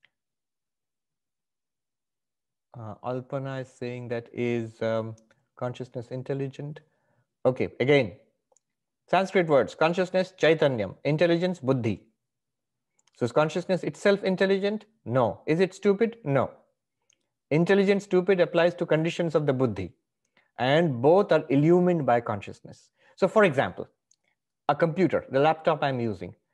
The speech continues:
is it conscious? As far as we know, it's not.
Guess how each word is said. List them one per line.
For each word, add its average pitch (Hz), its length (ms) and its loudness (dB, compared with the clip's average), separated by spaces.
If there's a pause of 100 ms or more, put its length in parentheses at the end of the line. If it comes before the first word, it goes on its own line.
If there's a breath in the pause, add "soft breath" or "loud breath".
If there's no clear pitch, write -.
(340 soft breath)
is 151 140 4
it 165 120 0
conscious? 196 520 -2 (420)
As 139 140 0
far 165 120 2
as 151 120 2
we 156 80 -2
know, 147 140 0
it's - 220 -6
not. - 260 -6